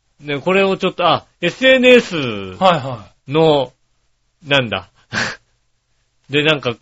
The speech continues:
Speaker 1: あのー、なんかありましたらみたいなことを言ったような気がするけどな。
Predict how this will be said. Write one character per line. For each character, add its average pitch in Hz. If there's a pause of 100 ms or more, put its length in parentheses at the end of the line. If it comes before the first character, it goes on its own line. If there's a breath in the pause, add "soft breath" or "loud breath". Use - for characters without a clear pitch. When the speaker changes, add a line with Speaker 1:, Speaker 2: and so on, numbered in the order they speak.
(160)
Speaker 1:
あ 131
の 98 (340)
ー、 143
な 151
ん 139
か 123
あ 123
り 127
ま 139
し -
た 110
ら 104
み 98
た 98
い 95
な 95
こ 95
と 95
を -
言 104
っ -
た 135
よ 113
う -
な 101
気 98
が 92
す 101
る 101
け 98
ど 95
な。 113